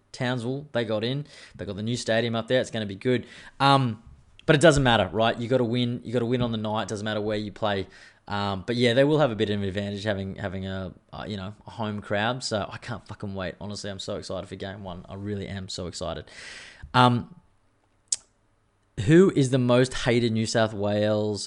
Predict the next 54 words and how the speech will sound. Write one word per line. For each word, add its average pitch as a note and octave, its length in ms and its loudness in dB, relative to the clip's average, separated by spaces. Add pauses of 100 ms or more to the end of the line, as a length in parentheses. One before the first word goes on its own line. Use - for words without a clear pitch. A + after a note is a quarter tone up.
(140)
player A#2+ 480 2
since G2+ 260 -6
Paul A2+ 320 0
Gallen? G#2 480 -4
My A#2 300 -4
vote, A2 420 -2
Nathan G#2+ 380 -4
Cleary. G2 300 -2
That's B2 200 0
not C#3 80 4
my A2+ 160 0
vote. G2+ 240 -6
This G#2+ 140 -2
is G#2 60 -8
what A2 100 0
the G2 80 -2
guy G#2 180 0
asked. G2 260 -6
This A2 120 -4
is A2+ 60 -6
from A2 180 -8
Braden. A#2 380 0 (200)
Thank G#2 140 -2
you G2+ 40 -6
very G2+ 140 -2
much. G2+ 260 -6
M-, G2+ 180 -8 (120)
thank A2 160 -4
you G2+ 60 -6
very G#2+ 100 0
much, G2+ 200 0
big G2+ 160 -4
dog. G#2+ 240 0
Appreciate G#2 340 -2
that. F#2+ 240 -2 (400)
You A2 80 -4
hate D3+ 180 4
Nathan C#3 300 0
Cleary. C3 400 2 (340)
Um, E3 300 2
I E3 100 2
gotta B3 220 4
be F#3+ 80 2
honest. F#3+ 280 2
For D#3+ 100 -2
me, F3 220 2
hate G3+ 220 4
is G3 120 4
a F3 40 -2
very D3 200 2
strong C#3 320 0
word. C3 280 4
I C#3 200 -2
actually, F3+ 500 0